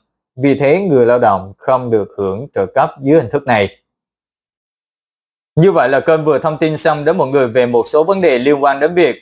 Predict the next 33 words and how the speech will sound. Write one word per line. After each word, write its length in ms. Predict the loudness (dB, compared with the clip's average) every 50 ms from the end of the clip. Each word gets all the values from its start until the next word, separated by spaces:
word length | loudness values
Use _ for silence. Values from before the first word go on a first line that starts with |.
| _ _ _
bảo 160 | 0 0 0
hiểm 280 | 0 0 -2 -2 -2 -2
thất 120 | -4 -2
nghiệp 240 | 0 0 -2 -2 -2 -4
một 220 | -2 -2 -2 -2 -2
tháng 260 | -4 -2 -2 -2 0
được 240 | 0 0 0 -2 -2
bao 140 | -4 -2
nhiêu 160 | -2 -2 -2 0
tiền, 280 | 0 0 0 -2 -4 -8 -10 _ _ _ _ _ _ _
bảo 120 | -2 0
hiểm 260 | 0 2 0 0 0 -2
thất 120 | -2 0
nghiệp 220 | 0 0 0 0 0
bao 140 | 0 0 2
lâu 220 | 2 2 0 0
thì 160 | -2 -4 -4 -4
được 180 | -4 -4 -2
lãnh, 380 | -2 -2 -2 -2 -4 -6 -8 -8 -10 _ _ _ -8
lãnh 400 | -4 -2 0 0 0 -2 -2 0
bảo 120 | 0 0
hiểm 220 | 0 -2 -4 -4
thất 120 | -4 -2 -2
nghiệp 320 | 0 0 -2 -2 -4 _ _
cần 240 | -2 -2 -2 -2 -2
phải 120 | -2 -2 -2
chuẩn 220 | -2 -2 -2 0
bị 180 | 0 0 0 -2
những 240 | -4 -4 -4 -2
loại 220 | 0 0 0 0 0
giấy 140 | 0 0 2
tờ 120 | 2 0
gì, 320 | 2 2 2 2 0 0